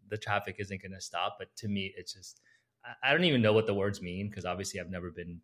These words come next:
to, like, that part of the world, but, um,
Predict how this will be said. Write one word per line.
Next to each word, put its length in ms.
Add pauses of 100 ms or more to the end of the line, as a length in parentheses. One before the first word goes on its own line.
to, 160
like, 260 (140)
that 280
part 140
of 60
the 60
world, 320
but, 160 (1300)
um, 440